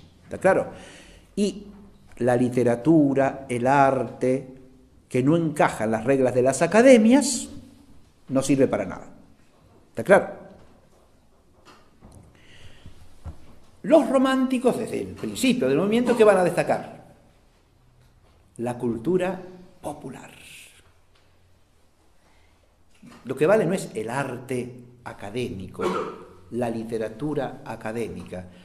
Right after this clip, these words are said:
sino el arte que viene del espíritu del pueblo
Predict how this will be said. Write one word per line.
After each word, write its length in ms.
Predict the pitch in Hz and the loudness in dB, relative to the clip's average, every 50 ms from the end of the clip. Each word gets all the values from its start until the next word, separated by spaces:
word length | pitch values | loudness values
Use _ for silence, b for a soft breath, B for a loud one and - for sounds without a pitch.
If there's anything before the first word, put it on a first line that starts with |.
| B B | B B
sino 240 | - - 117 127 123 | -12 -8 -4 -2 0
el 100 | 120 123 | 2 2
arte 520 | 143 165 180 165 156 - 185 202 202 - - | 2 2 0 -2 -4 -4 -4 -4 -4 -6 -6
que 120 | - 135 120 | -6 -4 -2
viene 360 | 120 131 147 160 170 185 151 | 0 2 2 2 2 0 0
del 540 | 135 139 170 196 196 - - - - - - - - - - - | 2 2 2 2 0 -4 -10 -14 -18 -18 -20 -20 -20 -20 -20 -18
espíritu 580 | 107 - - - - 151 143 131 117 131 117 | -18 -18 -18 -4 -2 -2 0 0 -2 -2 -2
del 160 | 117 117 113 113 | -2 -2 -2 -2
pueblo 640 | 117 117 151 117 98 82 82 87 92 90 - | 0 0 2 2 2 -2 -6 -10 -10 -12 -14